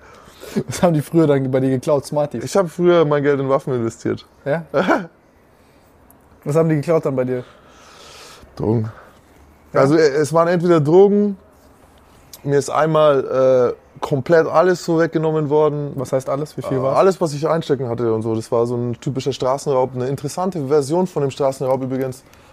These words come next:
Speaker 2: ähm, weil ich hatte den Haftbefehl und jemand hat es gecheckt, dass ich einen Haftbefehl hab.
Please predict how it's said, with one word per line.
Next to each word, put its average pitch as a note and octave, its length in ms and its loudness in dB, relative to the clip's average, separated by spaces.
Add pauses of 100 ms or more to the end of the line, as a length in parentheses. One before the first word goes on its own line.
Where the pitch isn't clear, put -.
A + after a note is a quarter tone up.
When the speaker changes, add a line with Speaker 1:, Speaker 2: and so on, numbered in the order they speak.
(140)
Speaker 2:
ähm, B2 140 -6
weil C3 120 0
ich B2+ 80 -12
hatte D3 160 -4
den C3 120 -6
Haftbefehl E3 540 -8 (960)
und C3 200 -8
jemand C#3 260 -2
hat C3+ 180 -6
es - 400 -8 (1700)
gecheckt, F#3+ 340 -4
dass B2+ 120 -8
ich A#2 80 -8
einen A2+ 80 -8
Haftbefehl B2+ 360 -10
hab. F#2+ 100 -14